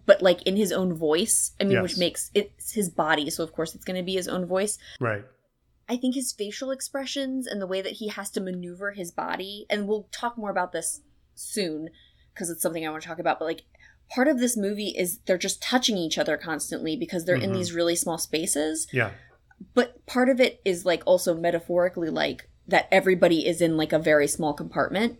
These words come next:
Speaker 2: Yeah.
Speaker 1: in their lives. And
Speaker 2: Right.
Speaker 1: what's happening on this movie, like, literally, is that these small compartments have now merged and
Speaker 2: Uh.
Speaker 1: these brothers are in this compartment again for the first time.
Speaker 2: Yes.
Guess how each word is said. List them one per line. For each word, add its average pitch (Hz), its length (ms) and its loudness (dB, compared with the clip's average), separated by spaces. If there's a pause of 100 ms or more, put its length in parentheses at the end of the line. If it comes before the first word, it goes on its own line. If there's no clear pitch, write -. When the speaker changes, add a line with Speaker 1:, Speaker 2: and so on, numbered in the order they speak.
Speaker 2:
Yeah. 120 240 0
Speaker 1:
in 196 100 4
their 156 160 4
lives. 180 600 4 (100)
And 196 120 6 (160)
Speaker 2:
Right. 170 80 -8 (580)
Speaker 1:
what's 208 200 4
happening 202 400 0
on 170 180 2
this 165 140 -6
movie, 175 400 0
like, 165 180 0
literally, 165 680 4
is 170 120 -2
that 170 200 2
these 180 180 0
small 170 260 4
compartments 170 540 -2
have 160 160 -2
now 147 380 2
merged 147 680 -2 (160)
and 156 240 0
Speaker 2:
Uh. 107 120 -4
Speaker 1:
these 170 200 4
brothers 160 440 4
are 156 80 -2
in 156 120 -4
this 151 120 -6
compartment 160 440 -4
again 190 260 -2
for 233 140 -4
the 240 100 -4
first 247 300 -4
time. 262 340 -4
Speaker 2:
Yes. - 400 -4